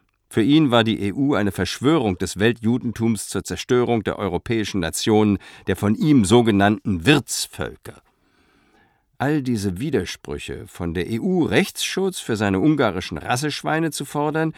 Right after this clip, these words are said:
zugleich die E U abzulehnen, eine Schweinezucht zu betreiben, aber seine Todfeinde, die Juden, als Schweine zu bezeichnen, waren nicht nur grotesk,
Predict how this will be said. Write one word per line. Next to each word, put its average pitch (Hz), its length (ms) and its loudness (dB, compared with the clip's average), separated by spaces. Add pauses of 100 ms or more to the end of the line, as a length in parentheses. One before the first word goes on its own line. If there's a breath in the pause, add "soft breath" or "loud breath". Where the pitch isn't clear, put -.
(160 loud breath)
zugleich 131 640 4
die - 160 -8
E 95 80 -4
U 110 200 -6
abzulehnen, 160 760 -8
eine 117 240 4
Schweinezucht 156 800 0
zu - 120 -8
betreiben, 107 520 -4
aber 98 160 0
seine 90 240 -2
Todfeinde, 73 720 -2
die 82 120 -10
Juden, 127 460 0 (220 loud breath)
als 80 180 -10
Schweine 123 500 2
zu - 160 -10
bezeichnen, 123 680 -6
waren 117 200 -2
nicht 170 200 -4
nur 139 140 -2
grotesk, - 580 -10